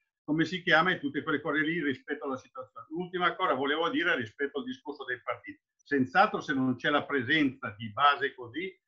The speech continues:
è evidente che la cosa non può andare avanti, però non dobbiamo prescindere dai partiti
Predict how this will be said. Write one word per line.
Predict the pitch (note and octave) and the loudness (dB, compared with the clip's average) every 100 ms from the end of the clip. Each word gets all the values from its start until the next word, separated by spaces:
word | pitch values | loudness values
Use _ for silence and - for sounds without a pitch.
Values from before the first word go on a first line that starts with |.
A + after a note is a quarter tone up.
| _ | _
è | B2+ | -4
evidente | B2+ C3+ C3 E3+ E3+ | 0 2 2 2 0
che | C#3+ | 0
la | C3+ - | 0 0
cosa | C#3+ C#3 | -2 0
non | C3 G#2 | 0 -2
può | B2 | -4
andare | A#2+ A#2 | -2 -2
avanti, | A#2 A2+ A2+ G#2 G2+ - _ _ | -2 -4 -6 -6 -6 -10 _ _
però | C3+ D3+ | 0 4
non | C#3+ B2+ | 4 2
dobbiamo | A#2+ A2+ D3+ D#3 A#2+ | 0 4 4 6 2
prescindere | B2+ G#2+ - C#3+ B2+ B2+ B2 A#2 | -2 -4 -2 2 4 4 2 0
dai | A#2+ - | -2 -2
partiti | B2 - A#2 A2+ | -6 -6 -14 -14